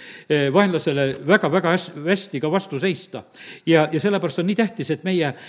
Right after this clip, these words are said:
eh, samamoodi oleksime need, kes me õpime ta sõna ja kui me sealt, eh, saame need õpetused kätte, siis me saame hakkama.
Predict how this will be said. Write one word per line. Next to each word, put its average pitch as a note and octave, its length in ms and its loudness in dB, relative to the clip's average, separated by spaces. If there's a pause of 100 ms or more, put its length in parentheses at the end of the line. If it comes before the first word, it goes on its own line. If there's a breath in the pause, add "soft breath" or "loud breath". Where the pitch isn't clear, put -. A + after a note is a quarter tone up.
(160 loud breath)
eh, D#3+ 160 6
samamoodi F#3 480 2
oleksime D3 400 0
need, F3+ 180 -2
kes D3 180 -6
me C#3+ 180 -2 (400 loud breath)
õpime G3+ 420 4
ta G3+ 60 0
sõna F3+ 380 2 (340 loud breath)
ja D3+ 260 6
kui D#3+ 120 -2
me D3+ 100 0
sealt, D#3+ 380 -4
eh, D3+ 320 0 (480)
saame F#3 300 2
need D#3+ 120 0
õpetused D#3+ 460 0
kätte, A#3+ 400 0 (360 loud breath)
siis G3+ 280 -2
me E3 120 2
saame D#3+ 420 0 (260 loud breath)
hakkama. G#2+ 460 -2